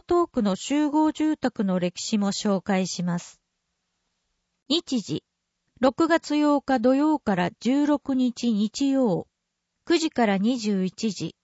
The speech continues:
最終日は十六時まで。会場、豊洲文化センター、シビックセンターギャラリー。対象、どなたでも。費用、無料。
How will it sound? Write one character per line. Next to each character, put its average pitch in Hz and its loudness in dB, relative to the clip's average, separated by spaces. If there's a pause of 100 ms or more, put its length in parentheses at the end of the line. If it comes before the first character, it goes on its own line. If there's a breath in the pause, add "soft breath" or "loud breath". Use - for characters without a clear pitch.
(460)
最 320 0
終 320 0
日 233 0
は 180 0
十 247 -2
六 262 0
時 220 -4
ま 185 0
で。 135 -8 (1160)
会 311 2
場、 269 2 (280)
豊 349 2
洲 254 -4
文 254 -2
化 277 0
セ 269 -4
ン 254 -4
タ 185 -2
ー、 - -10
シ - -4
ビ 294 -2
ッ - -20
ク 320 -2
セ 311 -4
ン 285 -6
タ 196 0
ー 175 -2
ギ 214 -2
ャ 277 2
ラ 269 0
リ 170 -8
ー。 - -20
対 302 2
象、 269 2 (180)
ど 311 2
な 311 0
た 196 0
で 185 0
も。 160 -6 (640)
費 349 2
用、 208 2
無 208 0
料。 208 0